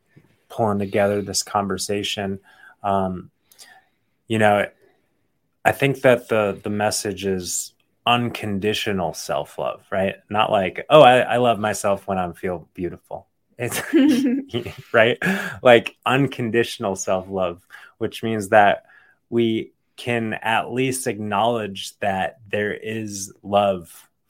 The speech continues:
Speaker 1: for self, irregardless of everything else that might be going on in and on, in and on us, right? Um, and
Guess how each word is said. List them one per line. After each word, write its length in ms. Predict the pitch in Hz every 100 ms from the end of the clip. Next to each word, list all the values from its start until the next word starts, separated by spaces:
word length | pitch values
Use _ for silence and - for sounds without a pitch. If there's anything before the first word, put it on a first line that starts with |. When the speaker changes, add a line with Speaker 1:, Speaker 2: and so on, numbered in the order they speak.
| - -
Speaker 1:
for 460 | 104 101 95 92 95
self, 760 | - - 98 90 90 - - _ _ _ _
irregardless 920 | 120 120 104 104 98 101 95 90 - - -
of 460 | 98 92 - - _ _ -
everything 480 | 120 101 95 101
else 280 | 95 92 - -
that 220 | 85 85
might 240 | 95 92 92
be 140 | 95
going 340 | 92 92 90
on 260 | 90 90 90
in 280 | - 101 95
and 160 | 90
on, 280 | 90 92 98 -
in 160 | 101
and 160 | 95 92
on 180 | 92 92
us, 400 | 82 - - - - - - - _
right? 320 | 98 92 92 - -
Um, 420 | 98 92 87 87 _ - - _ _ _ _ _ _ _ _
and 500 | 101 95 95 92 87